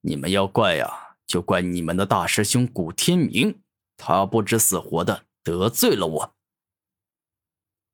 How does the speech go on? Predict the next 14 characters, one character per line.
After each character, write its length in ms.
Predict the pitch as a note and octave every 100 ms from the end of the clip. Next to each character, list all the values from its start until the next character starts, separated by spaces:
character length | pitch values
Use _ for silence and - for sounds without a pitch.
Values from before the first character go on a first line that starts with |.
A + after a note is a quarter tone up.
| _ _ _ _ _
六 220 | A#2 B2+
道 120 | G#2+ G#2
圣 240 | - G#2+
王 180 | F#2 G#2+
是 180 | - A#2+
出 320 | - - A#2+
了 120 | A#2+
名 180 | G2+ F#2
的 80 | A2
精 240 | G#2 C3+
神 180 | C3 G2+
不 80 | G2
正 160 | F2+ F#2+
常 280 | F#2+ E2